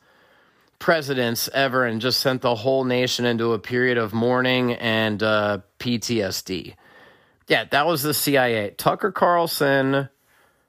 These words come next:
said that they spoke with someone and they were positive that it was our government that was involved in killing the president.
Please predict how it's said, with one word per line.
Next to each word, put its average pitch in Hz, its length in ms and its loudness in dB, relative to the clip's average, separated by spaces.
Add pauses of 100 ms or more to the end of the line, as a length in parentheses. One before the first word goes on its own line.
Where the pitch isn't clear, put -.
(640)
said 151 220 0
that 139 120 -4
they 139 180 4
spoke 196 340 0
with 190 140 0
someone 202 560 0 (1120)
and 117 100 -4
they 139 60 4
were 151 100 2
positive 156 960 0 (400)
that 131 140 0
it 135 60 2
was 135 180 0
our 139 120 2
government 135 520 0 (260)
that 120 140 0
was 127 160 -2
involved 143 600 0
in 117 160 -2
killing 135 300 0
the 156 80 0
president. 143 560 0